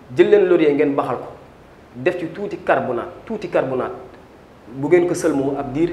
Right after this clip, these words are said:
ngeen raxas seen kanam, bu ngeen koy def seen kanam dina leer, dina leer xet ba foo leen génnee, incha allah bu leen seen borom kër gisee dana, da-, dina, dina, dina, dina, dina, dina, dina kontaan. Kon yooyu bokk na ci xam-xam laurier du jeex, waaye jamono ju jot dafa bariwul te bëgguñu di,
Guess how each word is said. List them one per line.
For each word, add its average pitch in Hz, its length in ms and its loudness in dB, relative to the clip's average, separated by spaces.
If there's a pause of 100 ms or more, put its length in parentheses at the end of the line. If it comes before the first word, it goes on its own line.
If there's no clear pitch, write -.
ngeen 131 180 -4
raxas 131 200 -6
seen 117 160 -6
kanam, 113 180 -6
bu 139 60 -6
ngeen 156 120 0
koy 147 120 2
def 131 100 0
seen 139 160 -2
kanam 135 180 0
dina 135 180 0
leer, 131 340 2
dina 127 120 -2
leer 127 180 2
xet 117 220 -8
ba 117 60 -2
foo 147 160 2
leen 139 160 4
génnee, 117 300 4 (600)
incha 135 180 4
allah 120 220 4
bu 120 120 -2
leen 139 120 6
seen 139 160 2
borom 127 180 2
kër 123 140 -4
gisee 113 240 -4
dana, 110 160 -2 (440)
da-, 113 260 2
dina, 117 280 0
dina, 117 260 -2
dina, 117 240 -2
dina, 113 200 -2
dina, 113 240 -2
dina, 110 240 -4
dina 113 140 0
kontaan. 107 360 -2 (580)
Kon 147 140 0
yooyu 160 340 6 (580)
bokk 160 180 6
na 151 100 2
ci 156 100 -2
xam-xam 143 360 -4
laurier 139 260 6
du 139 120 2
jeex, 143 240 8
waaye 139 320 8 (720)
jamono 160 300 6
ju 143 100 0
jot 160 180 2
dafa 147 180 -2
bariwul 139 340 0 (240)
te 160 160 -4 (160)
bëgguñu 156 340 4
di, 139 160 -2